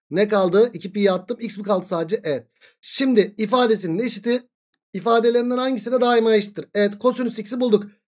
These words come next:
Daima kosinüs x'e eşittir. Eyvallah. Bunda bir sıkıntı yok. Peki hocam, kosinüs x sinüs y'ye eşit midir? Eşit olduğu durum vardır. Nerede? Mesela x'te y'de kırk beş derece olduğunda, değil mi?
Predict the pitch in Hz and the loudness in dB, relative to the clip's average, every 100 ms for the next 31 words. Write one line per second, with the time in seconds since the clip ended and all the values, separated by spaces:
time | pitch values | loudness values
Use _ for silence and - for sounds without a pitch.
0 | - 160 240 240 214 247 247 226 214 196 | -2 2 4 6 4 2 0 -2 -2 -6
1 | - 202 - 247 185 156 - - - 180 | -6 -10 -4 -2 -2 -6 -16 -14 -2 2
2 | 170 120 101 _ 165 190 208 - 208 208 | 2 -2 -12 _ -2 0 0 0 -4 -2
3 | 151 - _ _ _ - 190 214 220 220 | -6 -8 _ _ _ -8 -2 4 4 4
4 | 170 117 _ - 214 240 214 190 - - | -2 -6 _ -4 -2 -2 -4 -8 -10 -6
5 | 220 208 214 202 196 202 208 233 - 185 | -6 -2 2 2 2 -2 -8 -8 -6 -6
6 | 185 - 233 214 190 220 285 277 240 160 | -4 2 2 2 0 0 2 2 2 0
7 | - _ _ - 202 254 208 247 - _ | -8 _ _ -4 0 2 4 2 0 _
8 | _ 180 214 214 180 190 247 - _ _ | _ -2 0 2 2 0 -2 -8 _ _
9 | _ _ _ _ _ _ _ _ - 202 | _ _ _ _ _ _ _ _ -8 -6
10 | - 165 151 165 196 170 180 208 160 208 | -4 -2 -2 2 2 2 -2 -4 -4 -2
11 | 208 170 170 233 247 226 220 226 220 151 | -2 -4 -2 2 4 4 4 4 4 2
12 | 123 151 254 262 160 120 | 2 4 4 4 2 -2